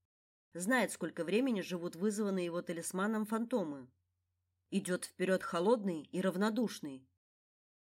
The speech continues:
Но длинные кинжалы в его руках сверкают, окружая его блистающими искрами.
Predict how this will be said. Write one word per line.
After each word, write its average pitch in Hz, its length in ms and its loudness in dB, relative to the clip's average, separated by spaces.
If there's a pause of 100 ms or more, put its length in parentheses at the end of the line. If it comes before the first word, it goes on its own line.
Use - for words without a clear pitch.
(140)
Но 180 120 2
длинные 196 380 6
кинжалы 190 500 0
в 202 40 0
его 180 220 0
руках 190 300 0
сверкают, 208 720 -2 (640)
окружая 190 540 2
его 202 160 4
блистающими 202 840 2
искрами. 151 520 -6